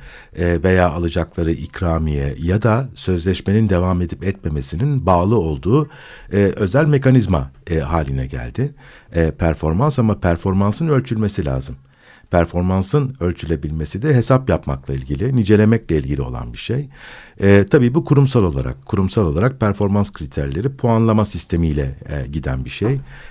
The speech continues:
Yani dünyanın en saçma, e, şeyi bu elbette. E, ama, e, bunu yapan şirketler var, e, bunun algoritmalarını geliştirenler var, bunu uygulamanın çok önemli olduğunu düşünenler var. Çünkü yine sonuç olarak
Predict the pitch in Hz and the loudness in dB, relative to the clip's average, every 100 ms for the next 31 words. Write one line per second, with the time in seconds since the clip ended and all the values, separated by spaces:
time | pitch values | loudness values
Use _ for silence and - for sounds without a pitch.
0 | - 80 85 90 95 85 104 104 - 82 | -8 -4 0 2 2 4 2 2 -2 -4
1 | - 69 58 - - 69 67 67 58 - | -4 -6 -6 -16 -12 -8 -6 -6 -8 -6
2 | 78 78 65 60 73 67 65 67 117 135 | -4 -4 -4 -10 -8 -8 -8 -6 -4 -4
3 | 135 - - - - 82 - 87 120 131 | -4 -20 -20 -14 -2 -2 2 0 0 -4
4 | - 87 82 78 98 95 85 87 87 - | -6 0 0 0 0 2 2 0 -2 -2
5 | 67 67 65 - 104 95 98 90 - 80 | -8 -6 -6 -2 0 2 0 0 -6 -4
6 | 73 71 85 85 71 76 85 85 - 90 | -4 -2 -2 -2 -2 -2 -2 -4 -2 -2
7 | 87 76 76 78 67 - 71 67 85 107 | -2 -4 -6 -6 -8 -8 -6 -4 0 0
8 | 104 107 101 - - - - 104 113 98 | 2 2 2 -4 -20 -20 -4 2 4 4
9 | 95 95 92 92 92 110 87 87 80 78 | 2 2 2 2 0 -2 -2 0 0 -2
10 | 71 71 67 69 67 67 - 73 76 71 | -4 -6 -6 -4 -4 -4 -8 -10 -6 -4
11 | 71 120 143 131 139 - 123 104 101 117 | -2 2 2 2 0 -2 -4 -2 -2 0
12 | 90 - 110 101 73 92 127 | 0 0 -2 -2 0 2 2